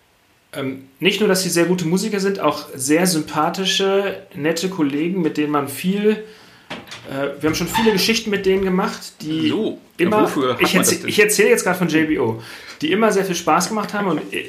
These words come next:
Speaker 1: seit, ich kenne sie jetzt persönlich seit gut zwanzig Jahren.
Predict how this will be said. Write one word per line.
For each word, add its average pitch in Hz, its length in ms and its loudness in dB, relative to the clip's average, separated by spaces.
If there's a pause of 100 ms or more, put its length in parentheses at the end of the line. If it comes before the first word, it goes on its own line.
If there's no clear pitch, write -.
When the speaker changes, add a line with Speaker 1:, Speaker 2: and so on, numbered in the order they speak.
Speaker 1:
seit, 151 460 0 (260)
ich - 180 -8
kenne 208 220 -2
sie 180 140 2
jetzt - 380 -2
persönlich 180 580 0
seit 143 380 0
gut 254 220 -8
zwanzig 170 420 -4
Jahren. 160 360 0